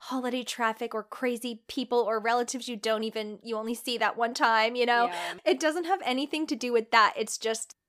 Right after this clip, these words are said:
Speaker 1: something that I feel like it's not Christmas unless I do it. Do you have anything like that?
Speaker 2: Yeah, I think mine would be, I don't exactly have a specific time that I always do it, but I do make it a point to watch Elf every year.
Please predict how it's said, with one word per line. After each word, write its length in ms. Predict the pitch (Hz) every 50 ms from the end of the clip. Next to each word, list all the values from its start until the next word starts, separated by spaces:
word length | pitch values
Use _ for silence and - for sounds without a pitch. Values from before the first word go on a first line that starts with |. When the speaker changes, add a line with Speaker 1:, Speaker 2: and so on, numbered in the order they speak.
| _ -
Speaker 1:
something 640 | - - 226 214 208 - 208 208 208 202 190 190 - - _ _ _ -
that 300 | 196 185 175 170 - - -
I 160 | 208 202 214
feel 520 | - - 233 214 196 180 180 175 147 - -
like 160 | - 208 -
it's 180 | - 214 - -
not 200 | 190 - - -
Christmas 400 | - 170 - - 143 127 - -
unless 320 | 160 185 160 131 - -
I 100 | 127 143
do 180 | 180 - 123 80
it. 140 | - - -
Do 100 | - 220
you 60 | 226
have 120 | 226 226
anything 340 | 233 233 240 254 254 262 247
like 180 | 233 233 247 -
that? 280 | 262 254 247 247 254 - _ _ _ -
Speaker 2:
Yeah, 500 | 185 202 214 214 208 196 190 190 190 185 - -
I 80 | 208
think 260 | 214 214 233 214 208 208
mine 380 | 208 196 190 190 185 180 180
would 240 | 185 196 190 175 -
be, 480 | 180 180 180 175 175 175 170 135 160 175 185 185 180 _ _ _ _ -
I 100 | - 214
don't 220 | 226 247 254 - -
exactly 580 | 240 240 226 220 208 180 185 180 - 196 196 196
have 300 | 196 185 175 175 180 175
a 80 | - 185
specific 600 | - - - - 185 - - 190 175 185 165 - -
time 360 | - - 170 160 165 175 180
that 100 | 180 190
I 80 | 190
always 480 | 160 170 175 175 180 185 190 190 185 185
do 160 | - 196 196
it, 100 | 190 180
but 120 | 185 190 180
I 100 | 180 185
do 520 | 180 185 175 185 185 175 175 165 165 - -
make 280 | 180 185 180 180 180
it 180 | 190 165 143 - - _ _ _
a 80 | - -
point 440 | 185 - - - 185 175 156 117 -
to 100 | - 190
watch 380 | 170 160 160 165 - - - -
Elf 320 | - 175 160 170 165 - -
every 320 | - - 175 165 170 175 165
year. 420 | 165 165 160 156 156 156 151 156